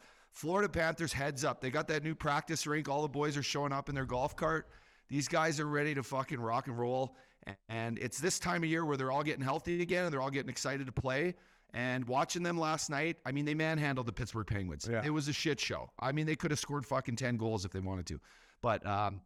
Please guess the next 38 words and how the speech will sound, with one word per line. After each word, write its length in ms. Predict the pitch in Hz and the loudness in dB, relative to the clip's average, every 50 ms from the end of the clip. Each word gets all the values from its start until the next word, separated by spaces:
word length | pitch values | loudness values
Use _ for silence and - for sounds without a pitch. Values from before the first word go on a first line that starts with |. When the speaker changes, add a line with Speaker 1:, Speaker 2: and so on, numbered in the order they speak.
| - | -4
Speaker 1:
I 100 | 101 135 | -2 0
like 220 | 160 175 185 180 185 | 2 4 2 2 2
the 80 | 185 | 2
way 120 | 170 175 180 | 2 2 2
they're 140 | 175 170 160 | 2 0 -2
playing. 400 | - 165 160 156 151 156 151 147 | 0 0 2 2 2 2 0 -2
It's 140 | - - | -4 -4
a 20 | 123 | -2
good 180 | 131 160 147 | 0 0 2
bet 220 | 117 156 156 151 - | 2 2 2 2 2
by 140 | 151 143 139 | 0 0 2
you, 240 | 139 143 147 143 | 2 2 2 0
good 200 | 127 147 147 139 | 2 0 0 -2
future 380 | 127 - 147 151 143 - 151 143 | -2 0 0 0 0 0 -2 -2
bet. 280 | 123 143 139 139 127 - - _ _ _ _ _ _ - | 0 0 0 0 -2 -4 -10 _ _ _ _ _ _ -4
And, 320 | 117 120 120 120 120 117 | -2 -2 0 -2 -2 -2
uh, 320 | 120 117 117 117 113 110 104 - - _ - 107 | 0 0 0 0 0 -2 -2 -4 -10 _ -12 -8
you 100 | 117 110 | -6 -4
know, 140 | 113 117 | -4 -2
they'll 100 | 117 123 | -2 -2
be 140 | 127 135 127 | 0 0 -2
a 40 | 120 | 0
fun 220 | - 139 135 139 | 0 0 0 0
team 180 | - 147 143 135 | 0 0 0 0
to 60 | 131 123 | 0 0
watch 280 | 123 123 120 - - | 0 0 0 0 0
down 180 | - 117 113 113 | -2 0 0 0
the 80 | 110 | -2
stretch. 320 | 95 - - 110 95 - - | -4 -4 -4 -4 -4 -2 -4
They 80 | 113 | -6
play 220 | 101 - 143 139 127 | -2 0 0 0 0
physical, 500 | - - 139 139 135 139 - 139 139 123 | 0 0 0 0 0 -2 -2 -2 -2 0
hard, 380 | 110 120 123 127 131 135 127 | 2 2 2 4 4 2 0
and 120 | - 90 101 | 0 -2 -4
they 80 | 107 | -4
can 140 | 104 - 104 | -6 -6 -8
fucking 300 | 92 - 120 123 - 113 104 | -4 -4 -4 -4 -4 -6 -6
score. 320 | - - 107 98 76 | -6 -6 -6 -6 -6